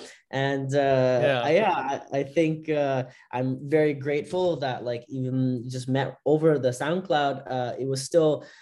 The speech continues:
Speaker 1: um, you know, a really good connection to have. And, uh,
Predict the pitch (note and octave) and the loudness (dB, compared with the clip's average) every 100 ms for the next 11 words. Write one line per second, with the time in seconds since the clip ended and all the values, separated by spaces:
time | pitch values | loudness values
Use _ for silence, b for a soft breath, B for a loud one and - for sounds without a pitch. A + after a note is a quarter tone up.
0 | B - C#3 C3+ C3+ C3+ C3+ C#3+ C3+ C3 | B -6 -2 0 -2 -4 -4 -4 -2 -2
1 | C3 C3+ C#3 C#3 C3+ D3+ C#3+ C#3 D3+ C3 | -2 -2 -2 -2 -4 -6 -10 -8 -8 -6
2 | B2+ B2+ C3+ D3+ C#3 B2+ B2 B2 B2+ A#2+ | -6 -2 2 2 2 0 -2 0 2 2